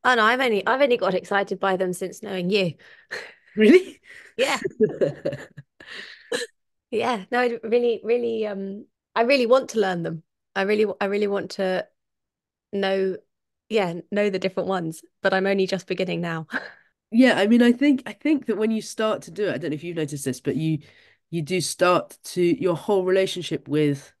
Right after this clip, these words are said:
Speaker 2: a landscape can change in the same way that le-, learning different plants can.
Speaker 1: Mm.
Speaker 2: Um, because suddenly, yeah, you're just more, you per-, as a per-, you know, you personally are more integrated into the world around you because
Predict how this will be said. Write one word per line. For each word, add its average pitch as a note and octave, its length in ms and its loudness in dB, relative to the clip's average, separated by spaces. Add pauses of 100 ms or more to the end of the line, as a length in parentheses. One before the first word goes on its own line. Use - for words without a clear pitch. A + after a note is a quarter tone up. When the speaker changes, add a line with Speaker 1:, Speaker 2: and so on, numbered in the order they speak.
(440)
Speaker 2:
a - 80 -6
landscape D3 560 0
can C#3 160 -2
change C3 500 0
in F#3 140 -8
the G#3 80 2
same A3+ 260 2
way G#3 200 4
that E3+ 200 -2
le-, D3 120 -2
learning D#3 720 -2 (100)
different C#3+ 360 -6
plants D3 560 -2
can. A#2+ 420 -4 (500)
Speaker 1:
Mm. G#3+ 420 0 (140)
Speaker 2:
Um, D#3 320 0 (720)
because E3 560 2
suddenly, D#3 880 2 (800)
yeah, F3+ 180 -4
you're D#3+ 200 0
just E3+ 260 -8
more, F#3+ 480 2
you F#3+ 500 -2
per-, F#3 320 -2
as D#3+ 140 -6
a D#3 60 -6
per-, - 220 -10
you F3 100 -6
know, D#3+ 40 0
you E3 160 0
personally F#3 460 2
are C#3 60 0
more D3 140 0
integrated C#3+ 540 -4
into C3 160 -6
the C#3+ 100 -2
world C#3+ 220 2
around C#3 320 0
you B2 100 -6
because C3 380 -6